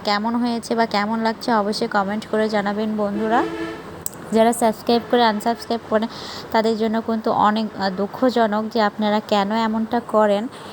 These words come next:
এটা করবেন না বন্ধুরা, এটা করলে কিন্তু আপনার নিজের ক্ষতি, আমার কিন্তু কোনো ক্ষতি না। যেখানে আপনার ভালো লাগবে, আপনি সেখানে যাবেন, যেখানে ভালো লাগবে না,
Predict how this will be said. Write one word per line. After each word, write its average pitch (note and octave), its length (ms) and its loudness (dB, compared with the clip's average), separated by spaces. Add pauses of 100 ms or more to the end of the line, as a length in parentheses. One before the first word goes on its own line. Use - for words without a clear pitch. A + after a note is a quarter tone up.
(140)
এটা A#3+ 160 4
করবেন G#3 400 4
না G3 180 0
বন্ধুরা, G3+ 340 2
এটা B3 240 2
করলে B3+ 240 2
কিন্তু C4 220 2
আপনার A3+ 380 4
নিজের A3 360 2
ক্ষতি, A3+ 360 2
আমার G3 300 4
কিন্তু G#3 280 -4 (100)
কোনো G3+ 240 0
ক্ষতি A#3+ 220 -2
না। B3 120 2
যেখানে A3+ 320 2
আপনার A3 220 0
ভালো A3 260 4
লাগবে, A3+ 300 2
আপনি B3 160 0
সেখানে B3+ 380 0
যাবেন, G#3+ 380 4
যেখানে G#3 320 0
ভালো A3 260 2
লাগবে G#3 320 2
না, C#4+ 120 -2